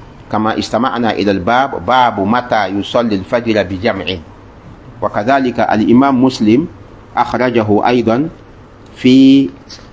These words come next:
كتاب، آه، في كتاب الحج، وبوب له كما عندكم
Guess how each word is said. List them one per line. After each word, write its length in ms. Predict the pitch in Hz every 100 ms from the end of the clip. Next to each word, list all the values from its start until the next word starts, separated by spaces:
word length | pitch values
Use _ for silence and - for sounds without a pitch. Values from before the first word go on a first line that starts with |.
| - - - -
كتاب، 640 | 117 127 127 117 120 123 - - - - - - - - - - - - - - -
آه، 600 | 101 98 95 90 85 82 - -
في 120 | -
كتاب 360 | 113 113 131 117
الحج، 320 | 101 - 104 - - - - - - - - - - - - 104
وبوب 540 | 101 135 151 127 117
له 560 | 110 120 104 113 113 117 - - - - -
كما 180 | 110 123
عندكم 560 | 135 127 104 - 95